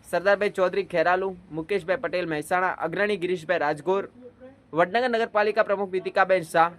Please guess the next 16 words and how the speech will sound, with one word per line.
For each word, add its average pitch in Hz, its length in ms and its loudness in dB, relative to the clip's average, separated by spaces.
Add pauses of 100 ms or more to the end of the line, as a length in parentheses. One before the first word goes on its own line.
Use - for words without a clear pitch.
(160)
જિલ્લા 196 240 0
વિકાસ 202 420 -2
અધિકારી 190 420 0
ડોક્ટર 170 340 0
હસરત 165 380 -2
જાસ્મીન, 185 480 -2 (600)
ગુજરાત 202 320 4
રાજ્ય 226 320 4
સંગીત 208 400 0
નાટક 196 320 0 (120)
અકાદમીના 202 560 0
સભ્ય 185 380 0
સચિવ 170 500 -4 (880)
આઈ 202 180 6
આર 190 280 2 (280)
વાળા, 175 420 2